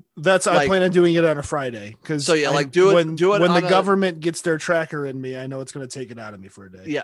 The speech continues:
Speaker 2: yeah, 'cause,
Speaker 1: <laughs>
Speaker 2: like, it took me out hard, and the second one fucked me up more.
Speaker 1: Well, that's like
Speaker 2: Then
Speaker 1: when, when Dad got it, when Tuna got his, he's like, "Dude, that second day, it felt like my head was going to explode. The headache was awful."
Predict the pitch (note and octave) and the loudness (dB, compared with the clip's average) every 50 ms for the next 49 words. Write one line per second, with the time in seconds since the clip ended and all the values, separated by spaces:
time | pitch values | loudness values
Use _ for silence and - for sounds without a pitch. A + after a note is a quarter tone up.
0 | - - D3+ D3+ C3+ F#2 F2+ G#2 B2+ D3+ - - G#3 - - - E4 - - C3+ | -8 -8 -6 -4 -4 -4 -6 -8 -12 -12 -4 -2 -2 -2 0 0 0 0 0 -2
1 | - - - _ _ _ _ _ _ _ _ _ _ _ _ _ _ _ _ _ | -4 -8 -16 _ _ _ _ _ _ _ _ _ _ _ _ _ _ _ _ _
2 | _ - D#3+ E3 F3 F3+ F3 - - F#3+ G3 - - D#3+ E3 D#3+ D#3 D3 D3 - | _ -6 -2 0 0 0 -2 -2 -4 -4 -4 -4 -4 -6 -4 -4 -4 -4 -4 -2
3 | C3 C#3+ C3 A#2+ - - - C#3+ C3+ C3 A#2+ B2 B2 - - C3+ C3+ B2+ - - | -4 -4 -4 -6 -10 -8 -4 -2 0 0 0 -2 -4 -8 -10 -12 -10 -6 -4 -4
4 | D#3+ C#3+ D3+ D3 C3+ C3 B2+ A#2 - _ _ - - D3 - - D3 C#3+ B2+ - | -4 -4 -6 -8 -8 -8 -10 -12 -14 _ _ -4 -4 -4 -4 -2 -2 -2 -2 -2
5 | A#2 B2+ A#2 A2 F2 A1+ B1 G2+ B2 _ _ _ _ _ _ C#3 D3 E3+ F#3+ G3 | -4 -4 -4 -4 -6 -8 -10 -12 -14 _ _ _ _ _ _ -4 -2 -2 0 0
6 | - F#3+ F3 C3 B2+ B2 E3+ E3+ D#3+ D3+ D3+ - D#3+ D#3+ E3+ E3 D#3+ D#3+ C3+ - | -2 -2 -2 0 0 -2 -2 -4 -6 -8 -12 -10 -4 -2 -2 -2 -2 -4 -6 -6
7 | E3 E3 E3+ F#3 F3+ E3+ C#3 D3+ C3+ B2+ B2 B2+ A2+ B2+ C3+ C#3+ C#3 C#3 - F#3 | -4 -4 -2 -2 -4 -4 -8 -10 -10 -10 -12 -14 -14 -14 -12 -12 -12 -8 -6 -4
8 | F#3 F#3+ F#3 E3 F3+ D#3+ D3 D3 D#3+ D#3 D3 C3 B2+ - D#3+ D3 C3 D3+ C#3+ C3+ | -4 -2 -2 -2 -2 -2 -2 -2 -4 -4 -4 -4 -6 -8 -8 -8 -8 -8 -10 -10
9 | - - C#3+ C#3+ C3+ D3 C#3 C3+ - - - E3 D3+ C#3+ D3+ C#3 B2 C3 C#3 C#3 | -10 -10 -10 -8 -6 -6 -6 -8 -6 -6 -6 -6 -6 -8 -10 -12 -10 -8 -6 -6
10 | C3+ B2+ A#2+ A2+ A2 - _ _ _ _ _ _ _ _ _ _ _ - D#3+ D#3+ | -6 -6 -8 -10 -14 -16 _ _ _ _ _ _ _ _ _ _ _ -6 -6 -6
11 | D3 C3 - F3 F3 D#3+ D3+ D#3+ D#3+ C#3+ C#3 D#3 D3 C#3 B2+ B2 D3+ D3+ C#3+ C#3 | -6 -4 -4 -2 -2 0 0 -2 -2 -4 -4 -6 -6 -6 -6 -6 -8 -8 -8 -8
12 | D3 C#3+ - - D3 C#3+ C#3 C#3 C#3 C3+ B2+ B2 - - - C3 C3+ C3+ C3+ C3+ | -10 -10 -8 -8 -8 -8 -8 -8 -8 -8 -8 -8 -10 -12 -8 -6 -6 -4 -4 -6
13 | C3 C3 C3+ B2+ B2+ C3+ C#3 C#3+ C#3 B2 C3+ C3+ A#2+ C#3 B2+ C3+ B2+ - C3+ C3+ | -6 -8 -8 -8 -6 -4 -4 -4 -6 -6 -8 -8 -8 -8 -8 -8 -8 -8 -8 -8
14 | B2+ | -8